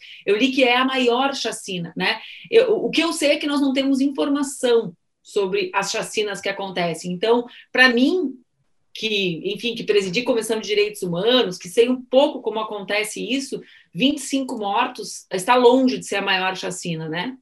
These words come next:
Pelo que a gente acompanha e vê. Mas é o que o, é o que o noticiário nos diz, e eu acho que a gente precisa, urgente, né, debater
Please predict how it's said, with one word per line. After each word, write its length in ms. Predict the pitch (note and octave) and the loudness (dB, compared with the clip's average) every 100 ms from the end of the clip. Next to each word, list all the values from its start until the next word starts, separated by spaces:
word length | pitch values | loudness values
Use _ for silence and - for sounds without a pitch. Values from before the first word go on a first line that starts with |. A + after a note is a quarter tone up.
| - | -2
Pelo 160 | F#3 | 0
que 80 | F#3 | 2
a 60 | F#3 | 0
gente 400 | G3 F#3+ G#3+ - | -2 -4 -4 -2
acompanha 840 | F#3+ G#3+ G3+ G3 G#3 A#3+ A#3 A3 | -2 -4 -4 -2 2 4 2 -2
e 160 | G#3 G3+ | -6 -4
vê. 280 | F3+ F3+ D#3+ - - - | 2 2 0 -14 -20 -4
Mas 240 | G3 G3 | -2 2
é 80 | A3 | 4
o 80 | A3+ | 2
que 100 | C4 | 0
o, 160 | A#3+ - | -4 -2
é 80 | A3 | -2
o 80 | A3 | 0
que 80 | |
o 20 | A#3 | -2
noticiário 520 | A#3 A#3 A#3 A3 A3 | -2 -2 -2 -2 -4
nos 120 | A#3 | -6
diz, 300 | A3+ A#3 A#3+ | -6 -6 0
e 40 | |
eu 120 | B3+ A#3+ | 0 2
acho 240 | A#3 - | 0 -2
que 100 | - | -4
a 60 | A#3 | -2
gente 260 | A#3 A#3 | -4 -8
precisa, 720 | - A3 - A3+ A3+ A#3 G3+ - _ _ - | -12 -12 -8 -6 -2 -2 -2 -8 _ _ -6
urgente, 760 | A3+ A3+ G#3+ A3+ A#3+ A#3+ - | -6 -2 0 0 0 -6 -8
né, 200 | F3 F#3 | -6 -6
debater 960 | F#3+ G#3 G3+ G3 - G3+ G#3+ A3+ G#3+ G#3 | -2 0 0 -4 0 2 4 4 2 -2